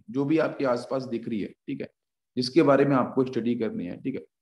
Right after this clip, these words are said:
वो सारे के सारे part को हम लोग क्या बोल सकते हैं, system। तो system is nothing, system वो part होगा thermodynamics के according,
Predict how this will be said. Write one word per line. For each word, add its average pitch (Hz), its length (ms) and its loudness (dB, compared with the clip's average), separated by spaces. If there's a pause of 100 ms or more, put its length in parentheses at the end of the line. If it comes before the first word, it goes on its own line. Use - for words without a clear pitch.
(120)
वो 147 100 2
सारे 135 260 4
के 139 120 2
सारे 135 260 4
part 107 300 2
को 120 80 0
हम 113 120 -4
लोग 117 140 -6
क्या 110 120 0
बोल 104 200 -4
सकते - 260 -10
हैं, 151 60 -2
system। - 400 -12
तो - 300 -8
system 143 380 2
is 151 140 2
nothing, 151 320 2 (420)
system 139 340 2
वो 123 240 6
part 135 260 4
होगा 139 200 0 (160)
thermodynamics 131 580 2
के 143 80 -2
according, 131 360 -2